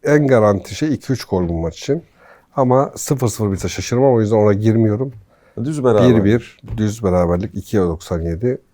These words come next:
Speaker 1: Şey.
Speaker 2: Berlin'e kaç veriyor acaba?
Speaker 1: Berlin iki yirmi altı, Frankfurt iki kırk iki.
Speaker 2: E, zaten çok ortada bir maç
Speaker 1: Çok
Speaker 2: ya.
Speaker 1: ortada.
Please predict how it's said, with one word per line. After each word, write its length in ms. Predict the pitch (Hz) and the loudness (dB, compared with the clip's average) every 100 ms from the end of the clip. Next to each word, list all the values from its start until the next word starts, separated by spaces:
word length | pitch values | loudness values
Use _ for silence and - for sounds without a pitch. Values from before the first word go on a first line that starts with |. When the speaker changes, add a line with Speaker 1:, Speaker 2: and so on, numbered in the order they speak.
| _ _ - 101 | _ _ -10 -8
Speaker 1:
Şey. 320 | - 82 73 - 101 | -6 -6 -8 -12 -2
Speaker 2:
Berlin'e 360 | 117 170 208 123 | 0 2 0 -4
kaç 260 | 92 - | -6 -8
veriyor 300 | 82 80 - 208 _ _ - | -10 -10 -12 -18 _ _ -16
acaba? 280 | 98 90 80 - _ _ _ - | -14 -12 -16 -20 _ _ _ -2
Speaker 1:
Berlin 720 | 127 156 156 156 170 185 - _ _ - | 0 2 0 0 -2 -6 -12 _ _ -20
iki 220 | - 165 | -2 4
yirmi 300 | 151 123 101 | 6 6 6
altı, 340 | 95 95 156 | 4 2 -2
Frankfurt 520 | 143 147 135 131 143 - | 0 4 2 2 -10 -12
iki 160 | - | -10
kırk 200 | - 92 | -8 -8
iki. 200 | 98 - - - | -10 -12 -12 -8
Speaker 2:
E, 60 | 123 | -6
zaten 280 | 131 151 101 | -4 -4 -4
çok 220 | 131 120 | -2 0
ortada 380 | 92 85 78 73 | 0 -2 -6 -8
bir 40 | |
maç 160 | 73 78 | -10 -10
Speaker 1:
Çok 140 | 107 | -4
Speaker 2:
ya. 60 | 101 | -4
Speaker 1:
ortada. 320 | - 73 73 | -6 -10 -14